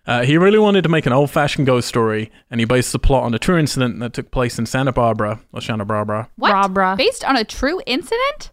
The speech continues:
Speaker 1: Well, there were no ghosts or lepers,
Speaker 2: Mm-hmm.
Speaker 1: but there was, um,
Speaker 3: There was a man
Speaker 1: this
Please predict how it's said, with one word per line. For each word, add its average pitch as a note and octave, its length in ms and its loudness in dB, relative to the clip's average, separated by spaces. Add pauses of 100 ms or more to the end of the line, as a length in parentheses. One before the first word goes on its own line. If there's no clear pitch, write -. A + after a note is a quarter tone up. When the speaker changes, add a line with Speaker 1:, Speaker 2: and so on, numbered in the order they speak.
(380)
Speaker 1:
Well, E3 160 2
there F3 80 4
were F#3 60 4
no G3+ 140 4
ghosts - 640 0
or D3 200 2
lepers, C#3 500 -2 (260)
Speaker 2:
Mm-hmm. G#3 100 -8
Speaker 1:
but D3 240 0
there C3+ 120 2
was, C3 400 4
um, A#2+ 360 2
Speaker 3:
There A#2 80 2
was G3+ 100 0
a G#3 40 2
man G#3+ 160 2
Speaker 1:
this G3 60 2